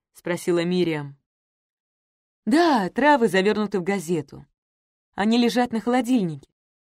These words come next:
Вы сможете встать на табуретку со ступеньками?» спросила Нелли, и Мириам заверила ее, что сможет. «Нужно, чтобы вы оборвали сухие листья и семена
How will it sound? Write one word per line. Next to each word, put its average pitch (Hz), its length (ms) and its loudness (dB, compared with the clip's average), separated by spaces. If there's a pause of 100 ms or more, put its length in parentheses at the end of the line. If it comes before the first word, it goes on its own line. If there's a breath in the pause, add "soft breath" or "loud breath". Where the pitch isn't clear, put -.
(200)
Вы 220 160 2
сможете 311 500 2
встать 220 420 -4
на 185 120 -2
табуретку 214 640 -2
со 190 160 -8
ступеньками?» 165 760 -6 (180)
спросила 190 480 -2
Нелли, 269 360 2
и 185 200 -6
Мириам 226 440 2
заверила 170 560 -2
ее, 294 240 0
что - 180 -6
сможет. 156 580 -6 (1000)
«Нужно, 226 340 2
чтобы 208 300 2
вы 220 140 4
оборвали 202 420 2
сухие 208 380 -4
листья 233 340 -2
и 180 60 0
семена 202 580 -2